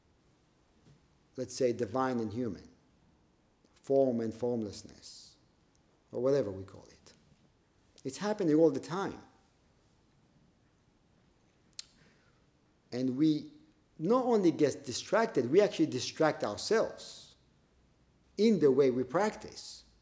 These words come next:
on the path itself. That's why we often bring up that question, "Am I practicing correctly? How do I know I'm practicing correctly?"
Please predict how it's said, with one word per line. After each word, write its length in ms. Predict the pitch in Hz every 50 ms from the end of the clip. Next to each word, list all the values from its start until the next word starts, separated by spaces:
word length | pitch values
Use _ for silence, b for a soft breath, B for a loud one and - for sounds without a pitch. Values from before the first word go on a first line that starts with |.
| _ _ _ _ _ _ _ _ _ _ _ _ _ _ _ _ _ _ _ _ -
on 200 | 156 185 196 185
the 100 | 180 175
path 340 | 180 - 190 196 180 180 -
itself. 600 | - - - - 233 240 214 - - - - - _ _ _ _ _ _ _ _ _ _ _ _ _ _ _ _ _ _ _ _ _ _ _ _ _ _ _ _ _ _ _ _ _ _ _ _ _ _ _ _ _ _ _ _ _ _ _ _ _ _ _ _ _ - _ _ _ _ _ _ _ _ _ _ _ _ _ _ _ _ - _
That's 100 | - -
why 100 | 165 165 151
we 120 | 135 131
often 460 | 143 143 139 135 - 127 120 117 104 B B B B B B B _ _ _ _ _ _
bring 380 | 120 110 101 127 143 143 135 127
up 380 | 175 214 208 - 110 - - -
that 260 | - 110 104 - -
question, 560 | - - - - 214 196 - - 117 107 113
"Am 160 | 143 160 180
I 120 | 175 151 -
practicing 680 | - - 147 143 135 127 - - 123 - - 135 127
correctly? 640 | 135 - 131 135 185 220 202 - - 85 - - - _ _ _ _ _ _ _ _ _ _
How 180 | - 139 151
do 200 | 143 135 139 131
I 100 | 123 120
know 280 | 120 123 156 214 240 226
I'm 100 | 170 110
practicing 560 | 101 - - 87 - - - - - - 92
correctly?" 480 | 90 - - 92 92 - - - - -